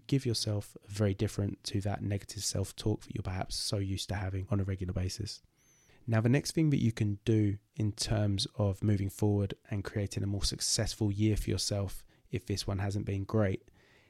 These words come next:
is to think about what needs to happen for your year to be a success. What needs to happen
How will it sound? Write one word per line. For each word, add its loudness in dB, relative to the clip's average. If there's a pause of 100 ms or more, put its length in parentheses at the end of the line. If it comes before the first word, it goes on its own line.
(200)
is 0
to 0 (1080)
think 2
about 0 (300)
what 2
needs 0
to -2
happen 2 (640)
for -8
your 2
year 0
to -8
be -2
a -4
success. -6 (800)
What 0
needs -2
to -4
happen 2